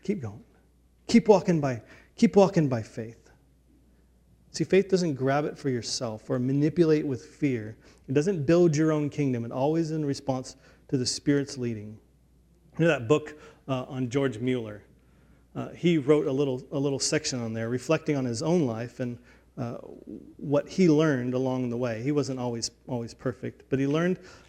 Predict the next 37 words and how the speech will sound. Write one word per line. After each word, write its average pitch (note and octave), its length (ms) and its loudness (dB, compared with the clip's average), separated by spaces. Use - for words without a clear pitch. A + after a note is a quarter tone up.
uh, B2+ 120 -6
some C#3 180 -8
principles B2 480 0
of A#2 100 -6
living B2 260 -2
by A2+ 120 -4
faith. A2 380 -6
I'm C3+ 80 -4
gonna B2+ 120 -6
offer B2+ 220 -6
those A#2 260 -6
to B2 100 -8
you A#2 200 -2
at A2+ 100 -10
the B2 100 -6
end A2 240 -10
here. G#2 300 -12
He E3 80 4
offered F3+ 240 4
these F3+ 140 4
principles. C#3+ 380 0
He C#3 80 0
says, D3+ 280 -2
"If D#3 120 4
one A#3 280 8
wants A3+ 280 8
to F#3 100 2
truly A#3 400 6
live G3 280 10
by E3 140 6
faith F3+ 320 6
in D#3 80 2
God, D3 240 2
here's G3+ 220 6
the F3+ 80 6
four F3 200 6
things E3+ 400 2